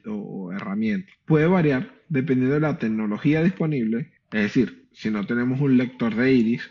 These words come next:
obviamente no podemos tener el iris como segundo factor de autenticación.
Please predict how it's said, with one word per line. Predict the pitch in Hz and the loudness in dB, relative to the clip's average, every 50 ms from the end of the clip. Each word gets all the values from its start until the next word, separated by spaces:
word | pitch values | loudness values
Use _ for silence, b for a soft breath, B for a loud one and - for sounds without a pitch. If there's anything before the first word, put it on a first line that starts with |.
| _ _ _ _ | _ _ _ _
obviamente | - 123 127 123 120 113 113 113 107 101 95 - 113 | -2 0 2 2 2 2 0 0 -2 -2 -2 -4 -4
no | 110 110 98 | -4 -4 -4
podemos | - 104 98 101 104 - - | -4 -4 -4 -4 -4 -6 -6
tener | - 107 101 98 95 92 90 87 - _ - | -6 -4 -2 -2 -2 -4 -4 -8 -10 _ -4
el | 113 113 120 | 0 2 4
iris | 117 110 101 135 135 | 4 2 2 -2 -6
como | - - 107 98 98 98 | -6 -6 -6 -4 -6 -4
segundo | - 104 101 104 101 98 101 101 | -4 -2 -2 -2 -2 -4 -4 -6
factor | - 104 95 - - 101 98 | -8 -10 -10 -8 -8 -6 -6
de | 101 98 | -6 -6
autenticación. | 98 98 - 98 98 - 101 98 - 101 127 - 185 180 165 208 - | -6 -6 -6 -6 -6 -6 -6 -6 -4 -4 0 2 2 4 2 2 -2